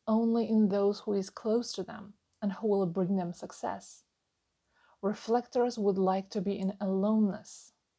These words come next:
then they would get their peace. And generators? The sign on the oracle's door says,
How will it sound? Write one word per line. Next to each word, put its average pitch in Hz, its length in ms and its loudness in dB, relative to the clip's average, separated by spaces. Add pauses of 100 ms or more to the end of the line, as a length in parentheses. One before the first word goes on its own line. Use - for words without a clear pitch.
then 190 180 2
they 180 140 0
would 180 200 -4
get 180 220 -6
their 180 160 -4
peace. - 640 -10 (960)
And 175 220 -2
generators? 202 920 -6 (1000)
The 190 220 0
sign 233 560 -2
on 190 140 0
the 180 180 -4
oracle's 190 560 -2
door - 400 -6
says, - 500 -18